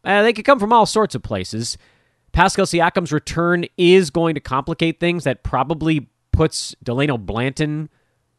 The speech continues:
uh, in the zero minutes category. You probably see, th-, it's possible that Boucher goes back down to zero. It really is. I think we might see Scotty Barnes lose a couple of minutes. Gary Trent probably uses,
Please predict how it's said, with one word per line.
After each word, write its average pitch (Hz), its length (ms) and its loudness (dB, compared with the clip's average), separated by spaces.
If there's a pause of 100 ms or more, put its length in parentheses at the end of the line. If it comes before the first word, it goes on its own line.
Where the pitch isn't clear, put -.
(380)
uh, 95 460 0 (460)
in 123 200 -4
the 110 160 -2
zero 123 460 -2
minutes 160 380 -4
category. 165 680 0 (1600)
You 131 260 -2
probably 151 580 2
see, 151 480 0
th-, 165 160 4
it's 180 160 0
possible 254 600 6
that 214 220 2
Boucher 226 380 2
goes 175 240 0
back 170 280 2
down 190 200 2
to 165 60 -2
zero. 139 460 -6 (240)
It 160 100 -2
really 254 260 2
is. - 320 -2 (960)
I 131 120 -4
think 180 120 0
we 185 120 2
might 170 260 0
see 190 140 -4
Scotty 160 340 2
Barnes 139 360 -6
lose 143 180 -2
a 143 40 -4
couple 147 360 -4
of 131 80 -6
minutes. 139 260 -2
Gary 127 220 -4
Trent 139 340 -8
probably 131 260 -4
uses, 120 320 -6